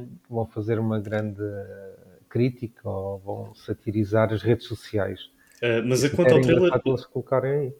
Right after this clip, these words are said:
Speaker 2: Filipe, quanto ao trailer já lá vamos, mas quanto à questão dos leaks, o
Speaker 1: Não, é, é, como dissemos já no outro episódio e como o Ed já disse, obviamente eu sou totalmente contra, e é como o Ed disse, neste caso,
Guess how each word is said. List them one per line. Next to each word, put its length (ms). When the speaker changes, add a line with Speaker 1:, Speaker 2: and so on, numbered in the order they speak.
Speaker 2:
Filipe, 320
quanto 200
ao 60
trailer 280
já 140
lá 60
vamos, 260
mas 120
quanto 340
à 60
questão 240
dos 180
leaks, 460
o 300
Speaker 1:
Não, 200
é, 180
é, 80
como 220
dissemos 280
já 140
no 160
outro 300
episódio 520
e 40
como 580
o 80
Ed 160
já 140
disse, 340
obviamente 580
eu 400
sou 240
totalmente 600
contra, 520
e 180
é 100
como 280
o 60
Ed 180
disse, 320
neste 300
caso, 560